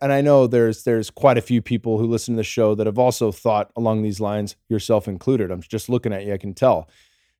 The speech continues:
Taking this time for ourselves to really dial in, what are the practices that we wanna do that make me enjoy life, whether I'm in my house or, you know, surfing. And even though surfing got taken away from you guys in California for the first week or two, that wasn't.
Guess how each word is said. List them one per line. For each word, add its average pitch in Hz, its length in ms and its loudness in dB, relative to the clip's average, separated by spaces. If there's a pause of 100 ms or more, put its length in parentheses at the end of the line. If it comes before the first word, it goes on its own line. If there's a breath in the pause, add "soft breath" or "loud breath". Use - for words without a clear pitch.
Taking 165 180 4
this 127 140 2
time 123 260 2
for 120 140 2
ourselves 104 720 2 (280)
to 120 100 -4
really 127 240 6
dial 113 320 4
in, 110 400 0 (340)
what 123 180 4
are 123 100 6
the 120 80 4
practices 110 600 -2
that 107 140 -2
we 110 120 -4
wanna 104 240 -2
do 98 400 -6 (220)
that 104 160 2
make 104 400 -2 (160)
me 101 340 -4
enjoy 107 300 2
life, 107 400 4
whether 107 280 0
I'm 104 160 -2
in 110 100 -2
my 104 140 -4
house 110 520 0
or, 107 380 -2 (360)
you 107 40 -4
know, 98 220 -4
surfing. 117 720 0
And 104 160 -6
even 107 220 -2
though 110 100 0
surfing 117 400 0
got 110 160 0
taken 110 240 -4
away 113 160 0
from 110 180 -4
you 107 60 -2
guys 107 180 0
in 110 80 -4
California 113 680 0 (260 soft breath)
for 123 100 -2
the 110 80 0
first 117 300 0
week 113 200 0
or 110 60 0
two, 113 220 -2
that 110 160 2
wasn't. 110 400 -2